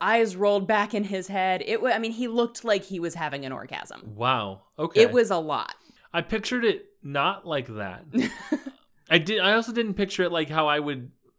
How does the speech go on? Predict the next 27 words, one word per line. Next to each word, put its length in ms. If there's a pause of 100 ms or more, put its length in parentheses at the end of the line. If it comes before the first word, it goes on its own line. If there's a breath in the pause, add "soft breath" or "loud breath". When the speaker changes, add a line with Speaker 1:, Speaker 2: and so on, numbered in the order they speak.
Speaker 2:
end 180
up 180
at 100
the 80
end 100
of 100
meetings 440
with, 120
like, 200
a 40
big 260
pile 300
of 220 (280)
shredded 400
paper. 500
Speaker 1:
Right. 360 (140)
Speaker 2:
It 100
was 340
more 380
intentional 680
than 240
that. 400
Speaker 1:
I, 160
yeah, 280
I 140
pictured 400
it 280